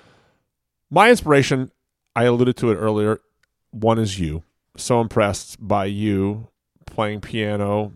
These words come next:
just as a passion and a hobby. It's something that I wish I could do. I started playing guitar again this year in January, and that lasted till about January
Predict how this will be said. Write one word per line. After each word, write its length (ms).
just 160
as 80
a 60
passion 520
and 100
a 40
hobby. 340
It's 120
something 220
that 120
I 120
wish 340
I 120
could 180
do. 200
I 80
started 320
playing 400
guitar 500
again 400
this 220
year 320
in 180
January, 640
and 100
that 120
lasted 380
till 340
about 420
January 560